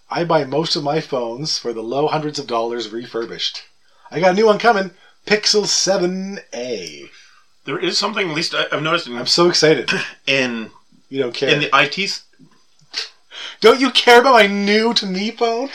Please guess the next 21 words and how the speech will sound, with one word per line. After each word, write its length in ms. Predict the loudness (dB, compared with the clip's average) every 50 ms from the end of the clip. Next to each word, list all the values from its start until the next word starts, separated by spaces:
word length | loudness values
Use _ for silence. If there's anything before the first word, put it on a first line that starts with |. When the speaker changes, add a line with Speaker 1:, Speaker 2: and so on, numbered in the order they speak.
| -10 -2
Speaker 1:
It 80 | 2 4
actually 220 | 6 6 6 4
is 60 | 2 0
a 60 | -2
new 120 | -4 -4
phone, 240 | -2 0 0 2 2
though. 80 | 0 -2
It's 120 | -2 -2
not 100 | -2 -2
refurbished 380 | -2 -2 -4 -4 -4 -4 -6 -6
this 120 | -6 -6
time. 280 | -6 -6 -8 -8 -12 -12 -14 -14 -14 -14 -16 -18 -20 -20 -12 _
It 60 | 2 4
was 180 | 4 4 4
a 60 | 2
third 320 | 0 0 0 0 2 4 4
off 160 | 4 4 4
on 100 | 2 2
Amazon. 400 | 2 0 0 0 0 0 0 0
Hey, 140 | 0 2 4
Amazon. 540 | 6 6 4 4 2 2 2 2 2 0